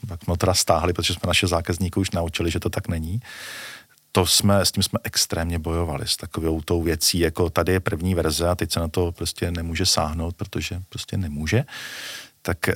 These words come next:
my jsme nervózní, když zákazník u prvního dema nemá žádné change requesty. Jo? My to máme úplně v hlavě postavené jinak. My si myslíme,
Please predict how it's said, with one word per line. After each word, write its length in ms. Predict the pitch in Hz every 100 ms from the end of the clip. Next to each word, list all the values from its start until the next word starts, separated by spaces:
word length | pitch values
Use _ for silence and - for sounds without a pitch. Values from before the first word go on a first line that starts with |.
| 87
my 400 | 82 87 87 90 95
jsme 540 | - - 104 98 95 - -
nervózní, 800 | 85 87 82 82 85 82 90 113
když 200 | 110 92
zákazník 600 | 80 85 90 98 101 -
u 60 |
prvního 420 | 98 90 92 95
dema 220 | 95 95 95
nemá 280 | 90 92 92
žádné 340 | 82 73 69 -
change 180 | 73 71
requesty. 480 | - - - - 104 _ _ _ - -
Jo? 220 | 78 135 - - - - _
My 140 | - 85
to 100 | 87
máme 180 | 87
úplně 300 | 104 98 95
v 20 | 95
hlavě 180 | 95
postavené 520 | 98 90 - 95 95 101
jinak. 300 | 107 - -
My 80 |
si 120 | - 80
myslíme, 540 | 78 - 90 92 92